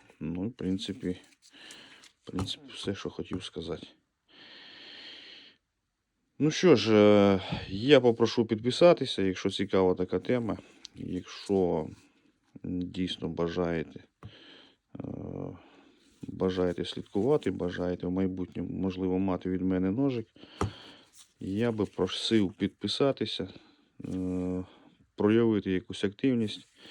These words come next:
і, в принципі, будете мене частіше бачити.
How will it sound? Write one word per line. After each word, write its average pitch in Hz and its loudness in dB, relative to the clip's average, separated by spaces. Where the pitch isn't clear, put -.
і, 127 0
в 104 0
принципі, 92 -2
будете 92 2
мене 92 0
частіше - -6
бачити. - -8